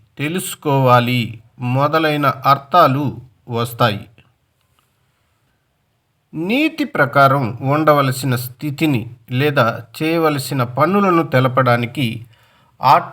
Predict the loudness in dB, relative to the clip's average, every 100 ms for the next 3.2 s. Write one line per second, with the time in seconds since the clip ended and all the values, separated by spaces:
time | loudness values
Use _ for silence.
0 | -8 -8 -8 -4 2 2 2 -2 -6 -6
1 | -18 _ _ -20 -20 _ _ _ _ 2
2 | 4 4 2 0 -2 -6 -6 -4 -2 -2
3 | -2 -8